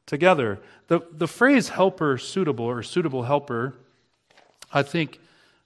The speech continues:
um, has implications. Um,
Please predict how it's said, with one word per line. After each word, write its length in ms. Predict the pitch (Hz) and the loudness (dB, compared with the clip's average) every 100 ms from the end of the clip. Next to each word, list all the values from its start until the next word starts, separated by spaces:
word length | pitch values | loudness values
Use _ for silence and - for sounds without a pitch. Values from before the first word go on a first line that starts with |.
| _ | _
um, 440 | 143 123 113 117 - - | -2 0 -2 -8 -14 -2
has 240 | 151 143 | 0 0
implications. 1200 | 147 156 139 - 147 135 123 104 98 - - - _ _ _ _ _ _ - | -2 -4 -8 -4 -6 -4 -8 -8 -10 -14 -16 -20 _ _ _ _ _ _ -8
Um, 400 | 127 117 110 | -6 -6 -8